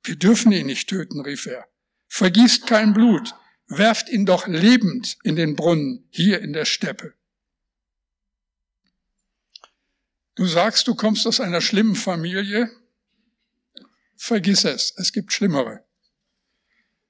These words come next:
Die Brüder machen das tatsächlich. Sie werfen Josef in den Brunnen. Und Ruben will ihn heimlich retten, aber Judah, ein anderer Bruder, hat eine abgefahrene Idee.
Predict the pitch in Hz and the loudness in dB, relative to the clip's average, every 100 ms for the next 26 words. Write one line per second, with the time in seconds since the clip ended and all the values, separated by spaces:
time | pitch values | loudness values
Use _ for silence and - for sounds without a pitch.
0 | _ _ _ _ - 175 165 240 262 208 | _ _ _ _ -6 -4 2 4 6 4
1 | 226 220 185 180 - - 190 - 247 - | 4 2 -2 -2 -4 -6 -4 -2 -2 -4
2 | - - - - - 190 143 151 214 - | -10 -14 -18 -20 -4 -4 -2 -2 -2 -2
3 | 233 196 185 196 175 185 196 - 160 165 | -2 -2 -4 -6 -8 -10 -10 -10 -10 -8
4 | 180 151 147 139 110 _ _ _ _ _ | -10 -10 -8 -8 -10 _ _ _ _ _
5 | _ _ _ _ _ _ _ _ 160 180 | _ _ _ _ _ _ _ _ -6 2
6 | 180 277 247 202 185 180 196 233 233 170 | 4 6 4 4 0 -2 2 4 2 0
7 | 185 226 233 196 160 160 156 240 254 202 | -4 0 0 0 -4 -6 0 2 2 0
8 | 156 185 202 277 170 170 180 165 185 202 | -2 -4 -2 -2 0 -4 -4 -12 -6 -4
9 | 190 180 - - 156 175 - 185 - - | -4 -6 -14 -12 -8 -8 -10 -14 -10 -8
10 | 185 - 170 151 - 165 175 185 165 - | -8 -8 -8 -6 -8 -10 -10 -10 -10 -10
11 | 123 - | -10 -14